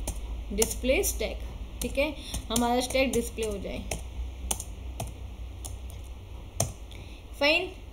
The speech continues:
And last आपने दे दिया print exist, not exist, exit, Okay। now ये हमने दे दिया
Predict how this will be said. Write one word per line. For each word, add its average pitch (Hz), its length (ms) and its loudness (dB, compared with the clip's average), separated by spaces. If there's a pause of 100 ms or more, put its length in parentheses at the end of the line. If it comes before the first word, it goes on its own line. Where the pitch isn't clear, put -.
(880)
And 277 200 6
last 233 460 6
आपने 240 280 4
दे 220 120 8
दिया 220 220 4
print 269 440 2 (920)
exist, 196 540 0 (1400)
not 277 240 8
exist, 262 460 4
exit, 240 480 4 (1120)
Okay। 294 280 4 (2000)
now 214 180 -4 (480)
ये 208 140 0
हमने 214 260 2
दे 196 100 2
दिया 185 200 4